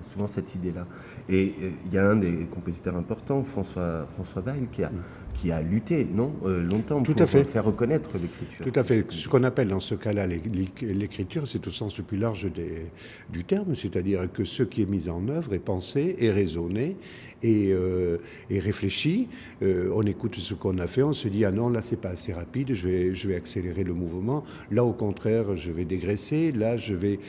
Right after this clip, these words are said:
Speaker 2: euh, tiens, là, je vais faire juste un son solo à cet endroit-là. » Ce sont des, c'est, c'est ce qu'on appelle l'écriture musicale. Euh, c'est pas simplement l'écriture, le graphisme,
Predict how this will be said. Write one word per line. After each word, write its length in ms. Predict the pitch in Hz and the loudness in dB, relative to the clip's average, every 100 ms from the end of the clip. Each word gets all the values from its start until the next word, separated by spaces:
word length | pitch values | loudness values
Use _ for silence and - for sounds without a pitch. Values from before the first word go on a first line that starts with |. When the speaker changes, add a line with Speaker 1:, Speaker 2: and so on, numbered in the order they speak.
| - - - | -14 -12 -2
Speaker 2:
euh, 120 | 90 85 | -2 2
tiens, 240 | 147 151 | 2 4
là, 160 | 143 127 | 4 2
je 140 | 98 | 2
vais 80 | 92 | -2
faire 260 | - 117 95 | 0 -2 0
juste 300 | 98 156 123 | -2 0 0
un 80 | |
son 240 | 113 113 101 | 0 -2 -2
solo 320 | - 104 110 | 0 0 0
à 40 | |
cet 220 | 98 104 90 | -2 -6 -8
endroit-là. » 380 | 87 78 135 | -6 -4 -2
Ce 120 | 180 160 | -2 -4
sont 180 | 147 | -2
des, 220 | 127 113 104 | 0 0 -2
c'est, 280 | - 95 95 | 0 -2 -2
c'est 180 | - | -2
ce 100 | 117 | -4
qu'on 160 | - 101 | -2 -2
appelle 260 | 107 180 165 | 0 0 -2
l'écriture 480 | - 156 151 151 | 0 -2 0 -2
musicale. 500 | 120 101 98 - 98 190 - - - - - | 0 0 -2 -2 -2 -2 -10 -16 -18 -6 -2
Euh, 140 | 90 | 0
c'est 200 | 87 107 | 0 -2
pas 120 | 95 107 | -2 0
simplement 460 | 104 85 98 147 | 0 0 0 2
l'écriture, 720 | 143 - - 98 - 151 165 | 2 0 -2 -4 -2 2 4
le 100 | 110 | 4
graphisme, 720 | 85 95 92 180 196 - 101 | 4 0 0 0 0 -2 -6